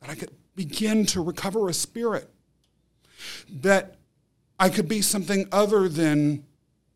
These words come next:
that fire and brimstone from Sodom and Gomorrah inside.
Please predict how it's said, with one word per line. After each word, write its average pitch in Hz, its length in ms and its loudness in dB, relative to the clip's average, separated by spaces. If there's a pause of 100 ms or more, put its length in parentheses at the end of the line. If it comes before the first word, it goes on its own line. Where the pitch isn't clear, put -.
(280)
that - 180 -14
fire 143 380 -4
and 135 100 -4
brimstone 139 560 -6
from 123 160 -8
Sodom 135 380 -6
and 127 140 -4
Gomorrah 151 520 -4
inside. 135 720 -8